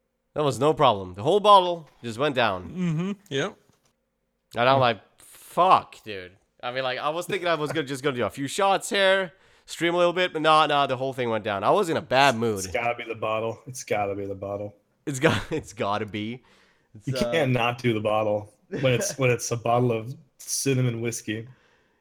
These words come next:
Speaker 1: The, the, the thing is, I fucking love that shit, dude. It, it slides down so easily, and I get drunk instantly. I'm like, "That's it. It does the trick." I'm, I'm happy. It, it's not expensive. I'm good. I'm like, "That's,"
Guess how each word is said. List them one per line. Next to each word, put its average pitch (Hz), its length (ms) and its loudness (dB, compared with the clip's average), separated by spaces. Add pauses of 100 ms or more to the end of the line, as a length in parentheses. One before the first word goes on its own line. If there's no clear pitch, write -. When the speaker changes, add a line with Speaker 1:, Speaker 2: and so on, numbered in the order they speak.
(100)
Speaker 1:
The, 165 380 -4 (140)
the, 151 160 -6
the 107 200 -16
thing 180 240 -6
is, 135 120 -4
I 90 140 -6
fucking 104 340 -10
love 104 160 -6
that 90 140 -10
shit, 87 180 -12
dude. 90 120 -10
It, 107 140 -12
it 110 220 -12
slides 117 500 -4
down 113 240 -4
so 113 280 -8
easily, 107 360 -8
and 110 80 -4
I 104 40 -4
get 104 140 -8
drunk 113 280 -6 (100)
instantly. 95 600 -12 (440)
I'm 104 140 -2
like, 98 200 -4
"That's 110 260 0
it. 113 100 -6
It 113 160 -6
does 139 160 4
the 151 80 -6
trick." - 440 2 (280)
I'm, 123 260 -2
I'm 131 160 2
happy. 131 460 0
It, 127 100 0 (220)
it's 110 140 -12
not 139 140 6
expensive. 139 640 -2 (160)
I'm 127 160 -2
good. 107 220 -2 (460)
I'm 139 120 4
like, 117 220 2 (720)
"That's," 117 340 -8